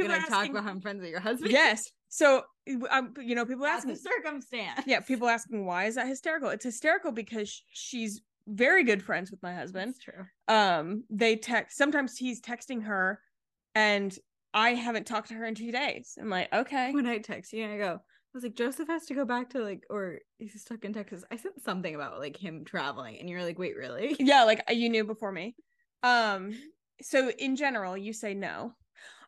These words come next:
Speaker 1: Oh, yeah, and you had a pretty solid take on this.
Speaker 2: I think it's, it's dependent on them, whether they're in a relationship, whether they're in a long-term relationship, a committed relationship. Like,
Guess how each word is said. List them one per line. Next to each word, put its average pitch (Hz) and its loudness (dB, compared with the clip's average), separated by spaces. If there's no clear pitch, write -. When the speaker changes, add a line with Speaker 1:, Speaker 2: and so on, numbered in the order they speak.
Speaker 1:
Oh, 247 8
yeah, 220 4
and 214 4
you 277 4
had 330 2
a 349 -2
pretty 302 -4
solid 233 -4
take 226 -6
on 175 -6
this. 254 -10
Speaker 2:
I 262 -2
think 427 -2
it's, 494 -4
it's 262 -4
dependent 277 -6
on 156 -6
them, 185 -6
whether 175 -8
they're 160 -8
in 160 -12
a 208 -8
relationship, 165 -6
whether 151 -8
they're 143 -10
in 143 -10
a 139 -12
long-term 147 -8
relationship, 147 -12
a - -18
committed 143 -12
relationship. 143 -12
Like, 160 -12